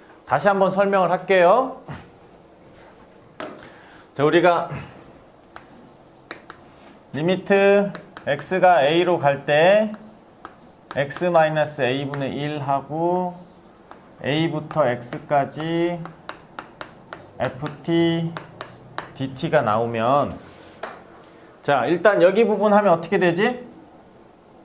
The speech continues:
얘가 적분하면 여기가 라지 에프엑스, 라지 에프티로 바뀔 거고 여기가 에이엑스로 바뀔 거니까 에프엑스 마이너스 에프에이가 되지.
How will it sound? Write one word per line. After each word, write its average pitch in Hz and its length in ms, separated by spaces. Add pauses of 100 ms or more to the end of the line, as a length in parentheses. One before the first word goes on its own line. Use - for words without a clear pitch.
(1400)
얘가 185 600 (180)
적분하면 175 600
여기가 165 240
라지 165 340
에프엑스, 180 540
라지 156 360
에프티로 175 500
바뀔 165 380
거고 170 720
여기가 131 300
에이엑스로 139 680
바뀔 135 340
거니까 113 540 (1300)
에프엑스 185 1300
마이너스 156 840
에프에이가 143 840
되지. 113 340